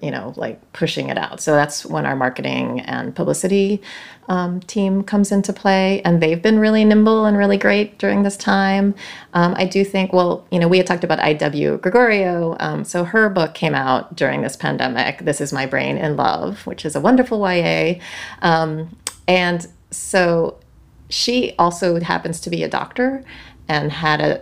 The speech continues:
very specific perspective in terms of the pandemic and working in hospitals. And so, you know, we actually got a, quite a few articles pitched, um, writing about that experience. Um, so I do think, you know, working with your publicist on ways to,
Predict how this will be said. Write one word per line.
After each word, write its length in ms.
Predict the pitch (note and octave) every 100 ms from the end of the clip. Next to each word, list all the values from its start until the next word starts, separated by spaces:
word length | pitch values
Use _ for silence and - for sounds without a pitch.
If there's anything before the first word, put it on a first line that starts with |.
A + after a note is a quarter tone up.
| -
very 400 | E3+ D#3 D#3 D#3
specific 760 | D3+ - D#3+ D#3+ E3+ D#3 D3 -
perspective 800 | E3+ - - D#3 - D3+ C#3+ D3
in 140 | D3
terms 260 | D3 D3 C#3+
of 80 |
the 80 | D3
pandemic 800 | - F3+ F3 A#3 E3+ C#3+ - -
and 380 | - D3 C#3+ -
working 380 | D#3 D3 D3 C#3
in 160 | C#3 D3
hospitals. 720 | - F#3+ - D3 C3+ C#3 -
And 140 | D3+
so, 420 | D3 D#3+ D3 D3+ - - -
you 100 | E3+
know, 100 | D#3
we 140 | D3+ E3
actually 440 | D#3 - D#3 D3+ - -
got 180 | D#3 D3+
a, 80 | D3 -
quite 200 | E3+ E3
a 20 |
few 220 | D#3 D3 -
articles 600 | D3 E3+ F#3 F#3 F#3+ -
pitched, 640 | G#3+ G#3 - - - -
um, 460 | G3 F#3+ F3+ F3 F#3 - -
writing 240 | E3+ E3 F3
about 200 | E3+ E3+
that 100 | E3+
experience. 800 | D#3+ - E3+ D#3+ D#3+ E3 - - - - -
Um, 240 | - E3+ E3+
so 180 | E3+
I 80 | G3+
do 180 | G3 G#3
think, 460 | G#3 G3 F3+ F3+ - - - -
you 60 | G3
know, 100 | F#3
working 260 | F#3 G#3
with 140 | F#3+ F#3
your 80 | E3+
publicist 720 | E3+ E3+ E3 D3 D3 - -
on 200 | D3 D3+
ways 460 | D3 C#3+ C#3+ C#3+
to, 600 | - - D#3 C#3 C3 C3+